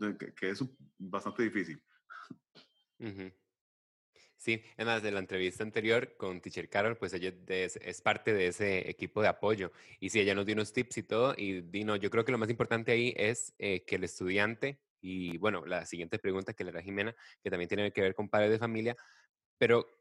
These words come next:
Speaker 2: que puedan comunicarse, que puedan decir, "Si siento mucho trabajo", tal vez decirle al profe, "Profe, no le voy a poder entregar esto esta semana, eh, usted me da chance". Yo creo que es eso, de, si uno siente esa,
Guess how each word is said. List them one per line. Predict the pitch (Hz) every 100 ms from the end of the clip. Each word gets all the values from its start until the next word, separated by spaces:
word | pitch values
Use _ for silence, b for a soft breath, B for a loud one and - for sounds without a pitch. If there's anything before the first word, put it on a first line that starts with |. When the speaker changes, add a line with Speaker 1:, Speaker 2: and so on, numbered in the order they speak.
| -
Speaker 2:
que | 113 110 107 - -
puedan | 117 127
comunicarse, | 131 147 117 95 113 98 85 78
que | 92
puedan | 110 107
decir, | 120 120 113
"Si | - 95
siento | 101 101 120
mucho | 123 -
trabajo", | - 120 117 117
tal | 107
vez | 104
decirle | 107 104 104
al | 104
profe, | 107 104
"Profe, | 113 110 95 -
no | 95
le | 92
voy | 95
a | 101
poder | - 113
entregar | 117 110 98
esto | 104 -
esta | 117
semana, | 113 110 110 131 b b b b
eh, | - 90 87 85
usted | 80 92
me | 95
da | 104
chance". | - 113 110
Yo | 104
creo | 101 127
que | 123
es |
eso, | 127 - 82
de, | 73 71 67
si | - 95
uno | 98 110
siente | 120 123 120 120
esa, | 117 117 123 104 80 78